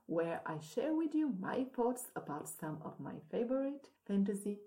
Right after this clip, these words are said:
T V shows. Now, this episode will be a little bit different. This is a bonus episode about Halloween,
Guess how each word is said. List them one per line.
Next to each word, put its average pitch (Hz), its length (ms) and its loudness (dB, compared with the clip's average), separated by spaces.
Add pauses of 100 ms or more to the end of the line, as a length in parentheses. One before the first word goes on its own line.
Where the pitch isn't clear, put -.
(120)
T 196 140 0
V 156 100 0
shows. - 540 -10 (240)
Now, 170 500 0
this 370 220 2 (400)
episode 226 680 2
will 269 240 2
be 208 400 0
a 180 60 2
little 226 260 0
bit 240 320 -2
different. - 580 -4 (180)
This 262 380 0
is 247 400 0
a 208 60 0
bonus 311 460 2 (100)
episode 185 600 -2
about 170 480 -8 (200)
Halloween, 240 680 0